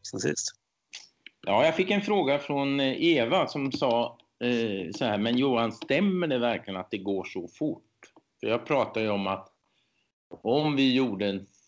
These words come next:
Speaker 2: helhjärtad satsning på solel så skulle det faktiskt bara ta tio år att ersätta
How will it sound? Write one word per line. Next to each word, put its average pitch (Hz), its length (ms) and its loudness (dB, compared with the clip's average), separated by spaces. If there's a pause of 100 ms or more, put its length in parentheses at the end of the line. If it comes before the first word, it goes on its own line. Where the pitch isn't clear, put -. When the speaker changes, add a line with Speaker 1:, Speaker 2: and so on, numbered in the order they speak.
(260)
Speaker 2:
helhjärtad 107 1040 0
satsning 95 560 -4
på 95 160 -4
solel 92 600 0
så 101 140 -6
skulle 104 240 0
det 82 80 -2
faktiskt 98 300 -6
bara 110 160 0
ta 87 160 -4
tio 101 340 0
år 98 460 0 (100)
att 98 280 -2
ersätta 95 800 0